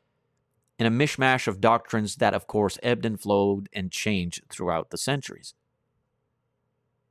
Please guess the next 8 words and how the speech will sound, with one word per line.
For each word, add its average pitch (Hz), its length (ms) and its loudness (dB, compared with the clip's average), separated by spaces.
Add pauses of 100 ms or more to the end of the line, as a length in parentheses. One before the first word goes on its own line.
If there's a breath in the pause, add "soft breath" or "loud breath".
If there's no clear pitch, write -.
(920 loud breath)
And 113 200 0
through 254 220 2
Catholicism 90 960 2
was 107 220 0
birthed 123 500 0 (560)
Protestant, 160 1040 0 (120)
uh, 101 180 -2 (200)
Protestantism, 95 840 -2